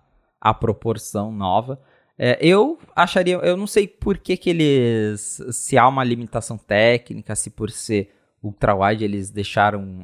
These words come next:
é, é, é, essa proporção em três por quatro, ao invés de ir já pro,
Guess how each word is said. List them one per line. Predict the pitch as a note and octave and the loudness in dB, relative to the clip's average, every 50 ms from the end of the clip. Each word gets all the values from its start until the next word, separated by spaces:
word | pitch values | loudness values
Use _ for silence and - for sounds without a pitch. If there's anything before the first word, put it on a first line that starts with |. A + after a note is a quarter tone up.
| F2+ | -12
é, | F#2 G#2 F#2+ F#2 F#2+ F#2+ F#2 F2+ F2 F2+ F2+ F2+ F#2 G#2+ - _ _ - | -8 -8 -6 -6 -6 -6 -8 -8 -10 -10 -12 -12 -14 -16 -20 _ _ -14
é, | - - - - - - - - - _ | -12 -12 -10 -10 -10 -10 -12 -14 -14 _
é, | - G#2+ - - | -4 -4 -4 0
essa | G#2+ A2 G#2+ - - A2 G#2 G2+ G2 F#2+ | 0 -2 -2 0 0 2 2 2 2 0
proporção | - - B2+ A2+ - - A#2+ A2 G#2+ - - A#2+ A2+ A2+ | -2 0 0 0 0 0 -4 -4 -4 -4 -8 -8 -8 -8
em | A2 | -8
três | - - A#2 G#2+ - | -4 -2 -2 -2 -2
por | - - A2 - | -4 -8 -10 -8
quatro, | _ - G2 F#2+ A#2+ - - - | _ 2 4 4 4 4 2 -4
ao | G#2 G2+ | -6 -4
invés | F#2+ G#2 G#2+ A2+ G#2 | -2 -2 -2 -2 -2
de | G#2 G#2 G2 F#2 _ _ _ _ _ _ _ _ - | -4 -6 -8 -8 _ _ _ _ _ _ _ _ -6
ir | G#2 G2+ G#2 G#2 | -4 -2 -2 0
já | G2+ G#2+ F#2+ G2+ | 2 2 2 2
pro, | - - G#2+ G2+ F#2+ F#2 F#2 F#2 F#2 F#2+ G2 | 2 -2 -4 -4 -4 -4 -6 -8 -10 -12 -12